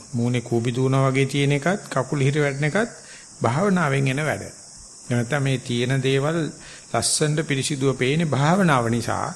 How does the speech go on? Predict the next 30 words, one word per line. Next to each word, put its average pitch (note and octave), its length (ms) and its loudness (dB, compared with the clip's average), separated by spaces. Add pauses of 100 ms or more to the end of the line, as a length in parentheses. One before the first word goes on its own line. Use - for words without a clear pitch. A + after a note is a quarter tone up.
(300)
ඒ C3 140 0
නිසා D3+ 300 0
මේ D3+ 180 0
හිත B2 280 -4
පිරිසිදු C#3 520 2
වෙච්ච F3+ 240 4
නිසා E3+ 340 2
වෙච්ච D#3 260 -2
වැඩක් D3 320 0
කියලා C#3 280 0 (380)
තේරුම් D#3+ 400 4
ගත්ත F#3 300 2
ගමන් A2 360 -2 (320)
එයා C3 220 2
දන්නා A#2+ 300 2
මේකට A2+ 240 -2
අනුග්‍රහ B2 440 -2
කරන්න F#2 260 -10
ඇති. - 180 -16 (100)
දැන් C3+ 300 2
අදාලා C3+ 340 4
තියෙන B2+ 260 0
මේ D3+ 100 0
ඔක්කොම B2+ 360 -2
මුස්පේන්තු, C3 640 0 (480)
මේවා B2 440 2 (260)
කාලකන්නිකන්, A2+ 840 2 (460)
අත්තරදි, A#2 640 -2 (480)
ද්වේෂකය. C3+ 540 2 (540)
ඉතින් C3 260 -4